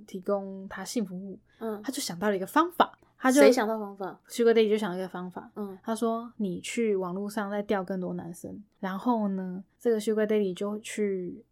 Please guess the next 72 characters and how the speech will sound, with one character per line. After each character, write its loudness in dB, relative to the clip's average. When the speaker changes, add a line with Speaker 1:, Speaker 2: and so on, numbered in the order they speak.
Speaker 1:
请 2
这 8
个 10
未 10
成 4
年 -2
的 -2
女 -2
生 -2
收 0
集， -10
呃， -18
例 -2
如 0
说 0
性 -2
交 0
时 -6
候 -2
的 0
保 -2
险 -8
套。” -4
Speaker 2:
哦， -4
仙 4
人 4
跳 2
是 -4
不 -6
是？ 4
Speaker 1:
对， 12
就 12
仙 10
人 12
跳 10
他。 10
Speaker 2:
哇 12
靠， 6
腰 8
哦。 10
Speaker 1:
然 12
后 6
呢， 8
再 8
去 4
骗 4
另 6
外 6
一 -2
个 2
未 8
成 2
年 -2
的 -2
女 -6
生， -4
就 6
两 0
个 0
未 4
成 0
年 -4
女 -8
生 -6
在 0
帮 -2
他 -2
做 -2
这 -2
件 -2
事 -8
情。 -10